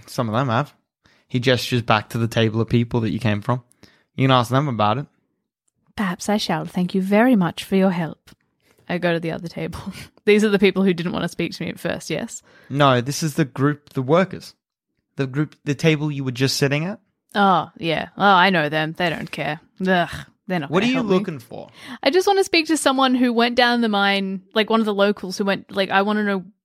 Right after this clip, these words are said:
Speaker 2: why they quit, but from someone who actually went there. Not just from rumors. I want someone who actually went <laughs> down there.
Speaker 1: Well, some of those workers did go down there. Like, Armand said that he went down.
Speaker 2: Yeah, but he wasn't scared. I wanna know why people are scared. <laughs>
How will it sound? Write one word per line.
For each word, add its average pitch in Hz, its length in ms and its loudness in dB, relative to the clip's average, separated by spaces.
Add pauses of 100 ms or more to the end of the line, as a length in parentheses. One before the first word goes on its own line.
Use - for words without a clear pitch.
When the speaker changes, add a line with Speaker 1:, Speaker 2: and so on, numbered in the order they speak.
(140)
Speaker 2:
why 208 340 2
they 196 140 0
quit, 202 340 -2
but 185 220 -6
from 202 160 -2
someone 196 240 0
who 214 60 6
actually 190 260 0
went 175 300 0
there. - 260 -4 (640)
Not 202 140 -2
just 190 220 -6
from 170 220 -2
rumors. 180 680 0
I 214 80 2
want 190 220 2
someone 185 200 0
who 196 80 0
actually 185 280 -2
went 185 260 0
<laughs> - 20 -14
down 180 440 0
there. - 420 -6 (160)
Speaker 1:
Well, 180 140 2
some 247 180 0
of 196 80 -2
those 175 200 2
workers 143 420 0
did 131 200 0
go 117 140 2
down 107 280 -4
there. 95 160 -14
Like, 135 300 0
Armand 165 440 4
said 107 220 -4
that 104 100 -6
he 107 80 -8
went 101 200 -10
down. 104 280 -12 (720)
Speaker 2:
Yeah, 311 160 0
but 269 100 -2
he 294 80 2
wasn't 285 300 -2
scared. 214 500 0
I 226 80 0
wanna 269 180 2
know 240 120 2
why 196 120 2
people 196 320 0
are 170 40 -2
scared. 220 480 2
<laughs> 214 420 0